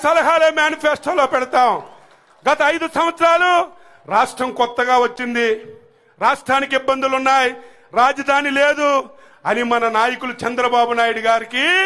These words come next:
అభివృద్ధి మీద, రాష్ట్రం మీద దృష్టి పడి మన పార్టీని మనకి విడిచిపెట్టేశారు. అందుకే మనకి ఈ బాధలు వచ్చాయి.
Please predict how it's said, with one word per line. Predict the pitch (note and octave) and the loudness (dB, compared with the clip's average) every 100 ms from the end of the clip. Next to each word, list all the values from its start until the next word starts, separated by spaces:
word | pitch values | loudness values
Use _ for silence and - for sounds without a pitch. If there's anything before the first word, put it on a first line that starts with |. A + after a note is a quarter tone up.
| G#4 - _ _ _ _ - | -4 -14 _ _ _ _ -10
అభివృద్ధి | C#3+ F#3+ A#3 A#3+ A#3 A3+ | -8 -4 -4 -6 -8 -4
మీద, | A3+ A3+ G#3+ G#3 | -2 0 0 0
రాష్ట్రం | A#3+ - A#3+ A#3+ | -2 -4 -10 -6
మీద | A#3 A3+ A3 | -6 -6 -8
దృష్టి | G#3+ - G#3 | -12 -12 -8
పడి | A3 A3+ A#3 G3+ - - _ | -6 -4 -2 -4 -6 -20 _
మన | E3+ F#3 - | -12 -12 -2
పార్టీని | G3 A3 A3 G#3 G3+ G3 | -2 -2 -6 -6 -6 -6
మనకి | G3 G3 G3+ G3+ E3+ - - _ D#3+ | -8 -8 -6 -4 -6 -10 -20 _ -16
విడిచిపెట్టేశారు. | G3 - - F#3+ F#3 D#3+ - D#3 B2+ - _ _ _ | -16 -16 -12 -12 -10 -12 -10 -10 -10 -18 _ _ _
అందుకే | F#3 D4 D#4+ E4+ E4+ F4 E4 - - - E3+ | -4 -2 0 2 4 6 4 0 -16 -14 -8
మనకి | A3 - A#3 | -6 -6 -4
ఈ | G#3 | 2
బాధలు | A3+ A#3 A#3 | 2 2 0
వచ్చాయి. | A#3+ A#3+ B3+ A3+ | 0 2 2 0